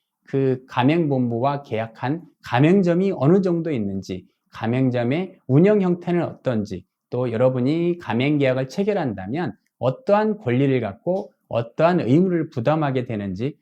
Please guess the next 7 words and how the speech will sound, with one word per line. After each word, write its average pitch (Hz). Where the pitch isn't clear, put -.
소상하게 208
기재되어 113
있기 104
때문에 117
이 117
부분을 127
반드시 107